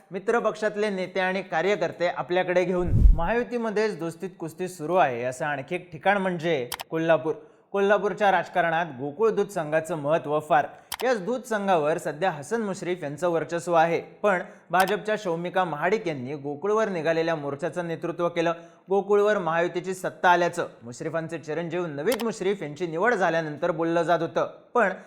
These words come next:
आता कोल्हापूरच्या स्थानिक राजकारणात महाडिक विरुद्ध मुश्रीफ संघर्षाची ठिणगी पडलीये.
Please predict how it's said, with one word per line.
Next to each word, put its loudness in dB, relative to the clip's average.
आता -2
कोल्हापूरच्या 0
स्थानिक -4
राजकारणात 0
महाडिक -2
विरुद्ध -2
मुश्रीफ -2
संघर्षाची -4
ठिणगी -2
पडलीये. 2